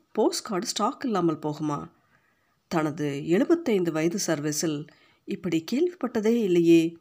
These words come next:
யாருமே போஸ்ட் கார்டு வாங்குவதில்லையா? இதை யாரிடம் கம்ப்ளைண்ட் பண்ண?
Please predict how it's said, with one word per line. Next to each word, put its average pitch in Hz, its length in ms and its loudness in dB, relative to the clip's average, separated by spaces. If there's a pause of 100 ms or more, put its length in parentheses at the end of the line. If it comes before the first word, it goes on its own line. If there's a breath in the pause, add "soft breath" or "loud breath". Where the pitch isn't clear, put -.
(600)
யாருமே 160 760 0 (340 soft breath)
போஸ்ட் 339 320 0
கார்டு 269 200 -2
வாங்குவதில்லையா? 165 920 0 (580)
இதை 160 680 0
யாரிடம் 254 520 -2
கம்ப்ளைண்ட் 196 420 0
பண்ண? 180 500 0